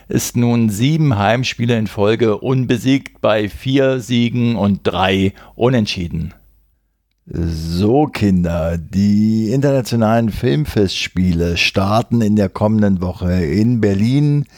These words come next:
Die Berlinale beginnt am fünfzehnten Februar zweitausendachtzehn. Der Spielfilm des zweiundzwanzigsten Bundesligaspieltages hingegen,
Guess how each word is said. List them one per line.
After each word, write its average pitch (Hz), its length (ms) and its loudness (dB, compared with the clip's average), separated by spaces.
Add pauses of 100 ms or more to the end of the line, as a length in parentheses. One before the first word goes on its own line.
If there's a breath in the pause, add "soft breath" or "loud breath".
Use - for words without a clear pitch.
(300 loud breath)
Die 98 160 2
Berlinale 117 880 2
beginnt 101 520 -2
am 92 300 0
fünfzehnten 107 1300 0
Februar 95 760 0
zweitausendachtzehn. 92 1800 -2 (540 loud breath)
Der 107 560 2
Spielfilm 131 1040 0
des 110 340 0
zweiundzwanzigsten 107 1120 0
Bundesligaspieltages 107 1160 0
hingegen, 95 680 0